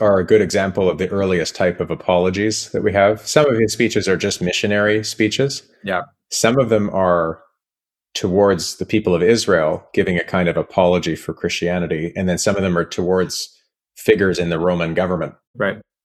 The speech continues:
Speaker 1: And in different ways, they each have this outward-facing aspect to it, which gives some of the outlines of what the apologists will be doing generations later.
Speaker 2: Right. And so Trajan responds to Pliny. He says, "You're right, they're not to be sought out. But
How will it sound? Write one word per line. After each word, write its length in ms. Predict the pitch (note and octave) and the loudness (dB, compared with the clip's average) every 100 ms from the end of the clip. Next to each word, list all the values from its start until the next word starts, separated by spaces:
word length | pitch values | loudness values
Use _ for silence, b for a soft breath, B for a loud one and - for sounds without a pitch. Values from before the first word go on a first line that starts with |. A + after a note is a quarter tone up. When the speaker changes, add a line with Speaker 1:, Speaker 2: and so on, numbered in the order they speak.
| _ | _
Speaker 1:
And 300 | F2 F2 E2+ G#2 | -6 -4 -2 -2
in 120 | A2+ | 2
different 320 | D#3+ C3+ A#2+ | 4 4 4
ways, 220 | A#2 G#2 | 4 4
they 100 | G2+ | 0
each 200 | G2+ G#2 | -2 -2
have 180 | G#2+ F#2+ | -2 -2
this 160 | F2+ - | -4 -2
outward-facing 760 | F#2+ F2+ F2+ F2+ F2 - E2 | -4 -4 -6 -4 -4 -4 -6
aspect 440 | D#2+ E2+ - G2 - | -6 -8 -4 -6 -2
to 140 | G#2+ | -2
it, 120 | G#2 | -2
which 220 | F2 E2+ - | -2 -6 0
gives 260 | G#2+ F#2 | 0 2
some 140 | A2+ F#2+ | 0 0
of 80 | |
the 120 | F2 E2 | 0 0
outlines 440 | F2+ F2+ E2+ E2+ | 0 -2 -2 -4
of 160 | E2 F#2 | -4 -2
what 160 | F2 | -2
the 100 | E2 | -4
apologists 580 | D#2 E2 D#2+ D#2 D#2 - | -4 0 0 0 -4 -6
will 80 | - | -8
be 80 | D#2+ | -6
doing 400 | D#2+ D#2+ D#2 - _ _ - | -4 -4 -6 -12 _ _ -4
generations 520 | F2 D#2+ D#2 E2+ E2 | -2 -2 -6 -8 -8
later. 320 | D#2 - E2 _ _ | -8 -8 -12 _ _
Speaker 2:
Right. 200 | F#2+ G2 - _ _ _ - | -8 -8 -10 _ _ _ 0
And 680 | D3 C#3 C3+ C3 B2+ - _ | 4 6 4 2 -2 -6 _
so 180 | - C#3+ | 0 2
Trajan 440 | E3+ G#3 F#3 F3+ | 6 4 4 0
responds 500 | D3+ C#3+ D3+ C#3+ C#3+ | -2 0 2 2 0
to 80 | - | -6
Pliny. 520 | C#3 C3+ B2 B2 B2 C#3 _ _ _ _ _ _ | -6 -6 -4 -4 -6 -10 _ _ _ _ _ _
He 160 | A#2 B2 | -8 -6
says, 400 | - G#2+ G2+ - | -2 -2 -2 0
"You're 120 | D3+ | 4
right, 320 | D#3+ D3 C#3+ | 6 6 2
they're 140 | C3+ A#2+ | -2 -2
not 300 | B2+ C#3+ C#3+ | 0 0 -2
to 100 | B2+ | -6
be 100 | A#2+ | -6
sought 360 | - B2+ A#2 | -2 0 0
out. 240 | F#2 E2+ - | -2 -6 0
But 300 | G3+ - - | 4 4 2